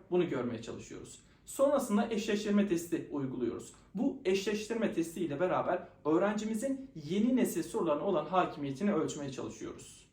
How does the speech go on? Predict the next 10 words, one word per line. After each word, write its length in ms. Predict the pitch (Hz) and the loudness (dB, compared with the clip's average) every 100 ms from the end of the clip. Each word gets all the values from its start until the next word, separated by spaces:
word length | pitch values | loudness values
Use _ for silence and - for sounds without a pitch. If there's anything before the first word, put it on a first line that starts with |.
| _ - | _ -8
Bu 260 | 175 302 320 | -2 -2 -2
üç 140 | 277 240 | -4 -2
yüz 120 | 220 | 2
altmış 320 | 220 254 - | 2 2 0
derece 320 | 170 147 135 | 0 0 -4
bilişsel 440 | 175 208 - 262 226 | -4 -4 -4 -4 -2
testleri 580 | 190 - 135 131 - - | -4 -2 -4 -4 -6 -4
tanışma 340 | 202 214 269 262 | -2 -2 -2 -4
seanslarının 580 | 214 190 160 147 123 | 0 0 -2 -4 -6
sonrasında 800 | 120 - 233 208 - 190 208 208 | -6 -4 -2 -2 -2 0 0 -2